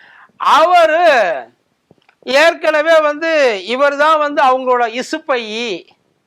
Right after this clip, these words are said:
அப்படின்னு சொல்றாங்க. அதாவது ஐயா எடப்பாடியாரோட மூவ்மெண்ட்டு, எடப்பாடியாரோட பிளானிங்கு, எடப்பாடியாரோட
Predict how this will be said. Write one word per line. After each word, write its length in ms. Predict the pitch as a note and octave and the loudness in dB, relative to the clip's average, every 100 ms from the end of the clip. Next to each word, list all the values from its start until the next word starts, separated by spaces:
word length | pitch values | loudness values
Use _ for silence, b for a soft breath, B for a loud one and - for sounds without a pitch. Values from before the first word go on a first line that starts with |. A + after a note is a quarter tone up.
| _ - G3 | _ -10 -4
அப்படின்னு 440 | B3+ A#3+ A#3 B3 B3+ | -2 -2 -4 -6 -6
சொல்றாங்க. 500 | A3 F#3+ - G3 C#3 C3+ _ b b b b - | -6 -6 -4 -6 -6 -18 _ b b b b -4
அதாவது 300 | F#3+ C4 C#4+ C4 | 0 2 4 2
ஐயா 200 | A3+ B3+ A#3+ G#3+ | 2 0 0 0
எடப்பாடியாரோட 920 | C4+ C#4 C#4+ C4 B3 A3+ G#3+ G#3 F#3 F3+ | -2 -2 -2 -2 0 -2 -2 -2 -4 -4
மூவ்மெண்ட்டு, 640 | A#3 C4+ B3 G3+ F3+ F#3 F#3 F#3 F#3 _ _ | -4 -4 -4 -6 -6 -6 -6 -6 -10 _ _
எடப்பாடியாரோட 960 | E3+ G#3+ C4 C4+ C4+ A#3+ G#3+ G3 F#3+ E3+ C#3+ - | -4 -2 -2 -2 0 0 0 -2 -2 -6 -10 -8
பிளானிங்கு, 760 | G3 G#3 B3 A#3 F3+ D#3+ D#3+ E3 E3+ _ _ _ - | 0 2 2 -2 -8 -8 -4 -4 -6 _ _ _ -6
எடப்பாடியாரோட 920 | A3 C#4+ C#4+ C#4 B3 G#3+ G3 F#3 E3+ | -2 -2 0 0 2 0 -2 -2 -4